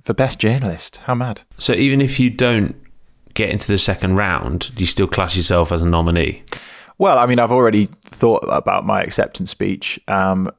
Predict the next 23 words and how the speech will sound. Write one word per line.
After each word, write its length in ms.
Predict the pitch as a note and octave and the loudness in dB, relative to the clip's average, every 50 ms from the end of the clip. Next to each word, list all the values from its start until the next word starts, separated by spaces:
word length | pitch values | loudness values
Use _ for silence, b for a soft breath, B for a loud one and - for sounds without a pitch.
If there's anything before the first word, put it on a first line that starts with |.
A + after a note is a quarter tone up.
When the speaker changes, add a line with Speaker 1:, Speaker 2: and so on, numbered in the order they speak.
| _ - - - - | _ -20 -12 -6 -4
Speaker 1:
unfortunately, 480 | A2+ A2+ - A2 F#2+ - - G#2 G2+ | -4 0 0 0 -2 0 0 0 2
don't 160 | F#2 G#2 F#2 | 2 2 2
need 120 | G#2 G#2 A#2 | 2 0 0
to 100 | A#2+ G#2+ | 0 0
use 180 | G#2+ G2+ F#2 | 0 0 0
it 80 | F#2+ F#2+ | 0 0
now. 360 | G#2+ G#2+ F#2+ E2 E2+ F#2 - _ | 0 0 0 -2 -4 -6 -6 _
<laughs> 20 | |
But, 360 | - A2 G#2 - - - _ - | 0 2 2 2 0 -6 _ -8
you 140 | C3 B2 A#2+ | -4 0 2
know, 220 | A2+ G#2 G2+ F#2+ - _ _ _ _ _ _ - | 2 2 0 0 -4 _ _ _ _ _ _ -2
phrases 600 | - B2 B2 A#2+ A#2+ A#2 A2 G2+ G#2 G2+ F#2 F#2 | 2 4 4 4 4 4 4 4 2 2 0 0
like, 320 | G2+ F#2+ F#2 F#2+ F#2+ - - - | 0 0 0 0 -2 -4 -6 -8
"It's 260 | G#2 G2 - - - | -8 -8 -6 -8 -6
just 300 | - G#2+ F#2+ - - - | -4 -2 -4 -2 -2 -2
an 100 | G#2 G2 | 0 0
honour 300 | F#2 G2+ G2 F#2+ F#2 F2 | 2 0 0 -2 -4 -6
to 120 | - - | -8 -12
be 120 | - G#2 F#2+ | -10 -8 -6
nominated," 760 | F2+ F#2 F2+ F#2 F#2 F#2 F#2 F2+ F#2+ - - - G#2 - - _ _ _ B B B B B B B B B B B _ - | -4 -4 -4 -4 -4 -6 -6 -8 -10 -10 -10 -10 -12 -12 -14 _ _ _ B B B B B B B B B B B _ -4
come 180 | - A#2+ G#2 | -2 0 0
into 240 | G2+ G2 F#2+ - F#2+ | 0 0 0 -2 -4
play. 420 | - - G2+ F#2+ F2+ - F#2+ G2 | -4 -4 -2 -2 -2 -4 -6 -10